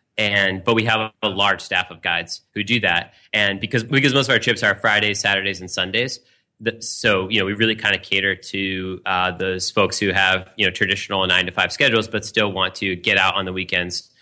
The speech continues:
and, um, experience the outdoors. So, you know, a lot of our guides also have nine-to-five jobs and in many cases, very demanding jobs.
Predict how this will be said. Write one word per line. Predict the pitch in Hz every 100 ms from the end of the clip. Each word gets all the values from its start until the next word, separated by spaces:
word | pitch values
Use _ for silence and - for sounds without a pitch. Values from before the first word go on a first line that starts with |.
| _ _ -
and, | 101 95 90 87 85
um, | 95 90
experience | 87 - 101 92
the | 92
outdoors. | 85 98 85 - _ _ _ _ _ - -
So, | 131 107 98 - - -
you | 131
know, | 120
a |
lot | 117 113
of |
our | 107
guides | 123 113 -
also | 208 208 127
have | 110 110 107
nine-to-five | 110 104 - 98 95
jobs | 104 98 98
and | 92 90 _ _ _ _ _ _ _ _ _
in | 127 120 120
many | 131 123 120
cases, | 127 117 117
very | 104 110
demanding | 104 113 127 117
jobs. | 107 98 -